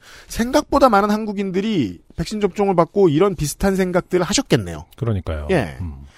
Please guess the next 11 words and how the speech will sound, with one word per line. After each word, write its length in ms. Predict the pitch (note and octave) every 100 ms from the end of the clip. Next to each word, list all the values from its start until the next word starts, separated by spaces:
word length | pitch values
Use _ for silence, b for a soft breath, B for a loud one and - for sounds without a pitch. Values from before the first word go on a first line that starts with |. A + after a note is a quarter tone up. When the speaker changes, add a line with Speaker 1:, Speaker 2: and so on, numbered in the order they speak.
| b b b b b -
Speaker 1:
이제 220 | D3 G#3+
곧 220 | A3 G#3+
접종자 400 | F#3+ - G3 F#3+
천만 340 | - G#3+ G#3+
명을 380 | G3+ F#3+ F#3 F#3
바라보고 420 | D#3+ D#3 D3 D3+ C#3+ _
지금 300 | - F3+ A#3
천사백만, 640 | - D4+ D4+ D#4+ D4+ D4
천오백만 420 | C#4 A#3 A#3+ A#3 A3+
명 140 | A3
되죠. 340 | E3+ D3+ E3